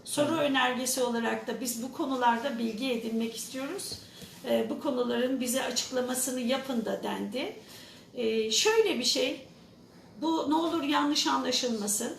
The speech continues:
Speaker 1: Biz bütün halkı kucaklayacağımıza söz verdik. Şehre sahip çıkacağız, bütün halkı kucaklayacağız. Böyle olduğu zaman, e, siyaseti biraz yumuşak yaptığımız iddia ediliyor.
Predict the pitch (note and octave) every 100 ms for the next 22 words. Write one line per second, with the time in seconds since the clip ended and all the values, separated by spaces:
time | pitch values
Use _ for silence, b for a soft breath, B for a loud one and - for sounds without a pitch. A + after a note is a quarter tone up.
0 | - D#4+ F4+ F4+ B B B B - D4
1 | D4 A4 G#4+ - - - C4+ C4+ - E4+
2 | E4+ - A3+ B3+ C4+ C4+ C4 A3 C4 A#3+
3 | A#3 A#3+ A3+ G#3+ F#3+ - - - - -
4 | - - B B B - - D4 C#4+ C4
5 | - A#3 A#3 - - C#4 C#4+ C4+ C4+ -
6 | A#3 - C#4+ C4 C4 C#4 A#3+ C4 C#4 C4+
7 | C4 C4+ B3 C#4 C4+ - B B B -
8 | F4 G4 G4+ - C#4+ B3+ E4+ F#4+ D#4+ C#4+
9 | B3+ D#4 F#4 - - A#3+ B3 A#3+ A#3+ A#3
10 | A#3 A3+ A3+ - B B B B - -
11 | D4 D#4 D#4+ E4+ E4+ - D4 D4 D4 A#3
12 | B3 B3 - C#4+ C#4 B3+ G3+ - A3 G#3
13 | G3+ G#3 G3+ A3+ G#3 G#3 G#3 G#3 B3+ D#4+